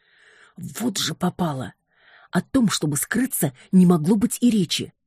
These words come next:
С дедом Влада точно не сработает, только себя выдам.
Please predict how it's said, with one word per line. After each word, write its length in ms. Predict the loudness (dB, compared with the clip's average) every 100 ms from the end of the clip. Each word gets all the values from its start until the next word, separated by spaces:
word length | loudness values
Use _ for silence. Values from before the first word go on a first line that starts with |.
| _
С 160 | -6 -2
дедом 360 | 4 4 4 0
Влада 520 | 2 2 4 2 -2 _ _
точно 360 | 2 2 0 -2
не 120 | -2
сработает, 680 | -2 -2 -2 -4 -4 -4 -8 _
только 260 | 0 0 0
себя 340 | 0 2 2
выдам. 380 | 2 0 -2